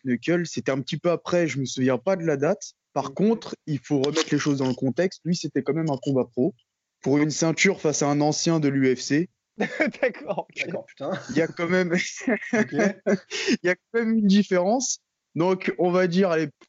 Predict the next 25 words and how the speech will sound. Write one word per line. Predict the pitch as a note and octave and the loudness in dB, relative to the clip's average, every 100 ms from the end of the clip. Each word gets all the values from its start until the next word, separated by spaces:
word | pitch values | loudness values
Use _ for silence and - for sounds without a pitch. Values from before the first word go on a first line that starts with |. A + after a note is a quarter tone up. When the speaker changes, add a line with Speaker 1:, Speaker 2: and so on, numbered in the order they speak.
| _ | _
Speaker 1:
moi, | F3+ G3 G#3 - | 2 4 0 -4
premier | E3 F#3+ G3 G3 | -4 0 2 2
amateur | F3+ F3 E3 - G3+ G#3 | 2 2 0 2 2 4
et | F3 | 2
lui, | D#3+ D#3+ F#3+ - | 4 6 4 4
premier | - D#3+ D#3+ D#3 | -2 0 2 0
pro. | - C3 A2+ - _ _ _ _ _ | -2 -4 -4 -8 _ _ _ _ _
Speaker 2:
Ok, | D#3 D#3+ D#3+ | -12 -10 -4
Speaker 1:
Voilà. | A#3 G2+ | 0 0
Speaker 2:
bon. | E3 E3 - _ _ _ | -2 -10 -16 _ _ _
Bon, | D#3+ F#3+ G3+ | 0 2 2
on | |
mettra | F3+ F3+ A#2+ - | 0 0 0 2
Speaker 1:
Voilà. | F#3 F3+ | 0 0
Speaker 2:
l'astérisque | E3+ E3 - D#3+ E3+ F3 - | -2 -4 -4 0 0 -2 -4
en | C#3+ | -6
scred, | - - D#3 D#3 | -6 -4 -2 0
hein, | C3+ C3+ B2+ | -2 -4 -6
dans | B2 C#3 | -2 0
la | D3 | 0
description. | C#3+ D3+ - F3+ D3 E3+ D#3+ | 0 -4 -2 -4 -2 -4 -4
Speaker 1:
<laughs> | F3+ - _ | -8 -10 _
Speaker 2:
Mais, | F#3 A3 - | 0 0 0
et, | A3+ G#3 - G3+ - _ F3+ F3 - | 0 0 -2 -6 -6 _ -4 -4 0
et, | A3 | -4